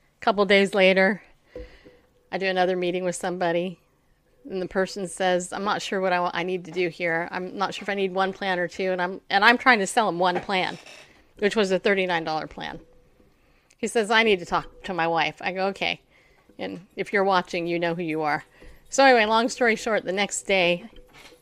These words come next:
he comes back and he says, "I want two plans instead." I said, "Okay." Same night, I call up a friend just to talk to her 'cause I was look-, you know, she just bought a house and I was wondering how she was and blah, blah. Anyway, I was just calling her up to talk.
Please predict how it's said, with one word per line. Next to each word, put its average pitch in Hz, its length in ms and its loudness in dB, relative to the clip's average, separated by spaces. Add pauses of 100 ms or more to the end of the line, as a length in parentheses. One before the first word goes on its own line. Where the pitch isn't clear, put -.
(120)
he 202 120 -8
comes 196 280 -4
back 175 340 4
and 190 100 -4
he 185 80 0
says, 185 280 -4
"I 208 80 2
want 220 260 0
two 220 140 -2
plans 165 380 -4
instead." 170 460 -4 (520)
I - 140 -20 (560)
said, 220 220 0 (120)
"Okay." 185 340 0 (1080)
Same 262 560 4 (240)
night, 220 480 4
I 185 120 -2
call 233 220 4
up 214 120 0
a 196 60 -6
friend 196 420 0
just 185 240 -4
to 190 80 -8
talk 196 280 -2
to 180 80 -4
her 170 180 -4
'cause - 180 -10
I 196 60 0
was 180 260 2
look-, 190 120 -4 (280)
you 196 80 -6
know, 185 60 -2
she - 200 -6
just 175 200 -8
bought 185 160 4
a 170 60 4
house 185 380 0
and 185 80 -2
I 180 40 2
was 175 180 0
wondering 180 360 0
how 175 80 -2
she 175 180 -8
was 160 380 -2
and 165 240 -14
blah, 160 160 -2
blah. 160 240 -2
Anyway, 196 220 -2
I - 20 2
was 180 100 -2
just - 140 -14
calling 190 240 0
her 170 80 0
up 156 160 -6
to - 60 -16
talk. - 280 -6